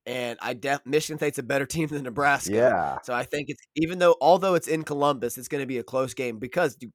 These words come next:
Speaker 1: Kenneth Walker is a stump.
Speaker 2: Yeah, and they have trouble stopping the run. That is a surprising spread for me,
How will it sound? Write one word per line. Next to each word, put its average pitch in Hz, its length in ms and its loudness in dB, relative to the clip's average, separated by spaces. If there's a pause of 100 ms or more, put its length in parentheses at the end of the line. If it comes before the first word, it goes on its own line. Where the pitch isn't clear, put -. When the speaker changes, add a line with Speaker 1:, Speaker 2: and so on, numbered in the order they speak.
Speaker 1:
Kenneth 175 320 -2
Walker 127 420 0
is 107 160 -8
a 92 80 -10
stump. - 540 -2
Speaker 2:
Yeah, - 240 2
and 113 180 0
they 135 120 6
have 151 180 6
trouble 147 240 4
stopping 139 480 6
the 104 80 0
run. 113 260 6
That 151 160 8
is 151 160 6
a 113 240 8
surprising 110 680 2
spread 82 560 -2
for - 220 -12
me, 78 280 -12